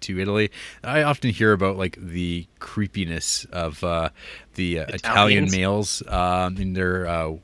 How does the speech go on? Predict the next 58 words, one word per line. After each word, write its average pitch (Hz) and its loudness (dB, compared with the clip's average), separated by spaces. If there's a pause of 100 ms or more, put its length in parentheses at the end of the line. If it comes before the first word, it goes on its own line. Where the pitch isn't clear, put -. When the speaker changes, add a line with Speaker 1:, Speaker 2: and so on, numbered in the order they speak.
(180)
Speaker 1:
wolf 95 0
whistling 101 2
and, 85 0
like, 80 -4
following, 92 0
like, 80 -4
blonde 90 -2
Speaker 2:
Mm. - -2
Speaker 1:
women 92 0
around, 98 2
and 92 0
it's 90 -4
just 92 -6
like, 87 -2
oh, 101 2 (340)
yeah, 139 4
Speaker 2:
And 135 6
Speaker 1:
you 123 4
don't, 139 4
you 139 2
don't 170 4
get, 160 0
you 139 6
get 175 4
that 147 2
kind 139 2
of 95 -2
beat 104 4
out 101 6
of 90 -2
you 95 4
for - -4
the 85 -2
most 85 -4
part, 82 -2
uh, 78 -2 (140)
over 87 -2
here, 82 0
but, 78 -2
uh, 78 0 (720)
yeah, 113 6
Speaker 2:
They 131 6
Speaker 1:
it's, 143 8
Speaker 2:
al- 151 8
Speaker 1:
it, 147 -4
<laughs> - -4
I 127 0
don't 95 -4
know. 95 2
Speaker 2:
They 135 6
also 135 6
cast 123 2
their 123 2
daughters 117 2
in 110 0
movies 110 2
and 107 2
get, 113 0